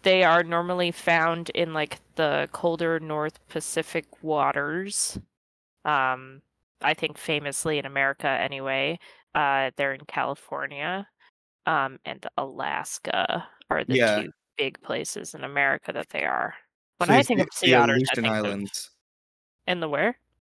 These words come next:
Speaker 2: Well, I said, please, the Aleutian Islands.
Speaker 1: Oh, sorry. Off, off the coast of Alaska.
Speaker 2: Yeah.
Speaker 1: Um, but,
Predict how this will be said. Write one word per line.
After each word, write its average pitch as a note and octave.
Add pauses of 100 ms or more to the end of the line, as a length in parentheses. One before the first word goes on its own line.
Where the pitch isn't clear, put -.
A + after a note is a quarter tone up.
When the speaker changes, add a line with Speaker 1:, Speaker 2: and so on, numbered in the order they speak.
(280)
Speaker 2:
Well, D#3
I C#3
said, C#3+
please, A#2+
the A#2
Aleutian A#2+
Islands. G2
Speaker 1:
Oh, C#3 (160)
sorry. C3+ (360)
Off, -
off F3
the F3+
coast -
of D#3+
Alaska. - (100)
Speaker 2:
Yeah. G#2 (1040)
Speaker 1:
Um, D3+ (280)
but, -